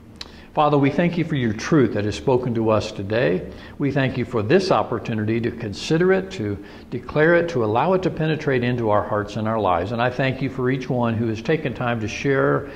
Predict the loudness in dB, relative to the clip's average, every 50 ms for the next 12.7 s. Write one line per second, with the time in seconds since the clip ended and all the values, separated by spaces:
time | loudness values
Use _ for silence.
0 | -14 -16 -16 -10 -8 -6 -2 -2 0 2 4 4 4 4 2 2 2 2 2 0
1 | 0 0 0 0 0 -2 -2 -2 -4 -6 -8 -8 -10 -8 -4 0 0 2 2 0
2 | 0 -2 -4 -6 -8 -6 0 2 4 4 4 2 -2 -8 -12 -16 -18 -20 -20 -20
3 | -20 -14 -8 -4 0 0 0 2 2 2 2 4 4 2 0 0 0 0 0 2
4 | 2 0 2 4 4 4 4 2 0 0 0 2 2 2 2 4 4 2 0 0
5 | -2 0 0 2 2 2 2 2 2 2 2 4 4 2 2 2 2 2 4 4
6 | 4 4 2 2 2 0 0 0 0 2 2 2 2 0 0 0 2 2 2 2
7 | 2 2 2 2 2 2 2 0 -2 -2 0 2 2 2 2 2 0 -4 -2 -2
8 | -2 0 0 0 0 0 0 -2 -2 -4 -8 -8 -4 0 0 0 0 0 0 0
9 | 2 2 2 2 0 -2 -4 -4 -2 0 0 0 0 -2 -4 -8 -8 -10 -14 -16
10 | -18 -18 -18 -20 -20 -20 -20 -18 -12 -6 -2 0 0 0 2 4 4 4 4 4
11 | 4 2 4 4 4 2 2 2 2 0 0 -2 -6 -8 -6 -4 0 2 4 4
12 | 4 4 2 2 2 4 4 4 4 4 4 2 0 -2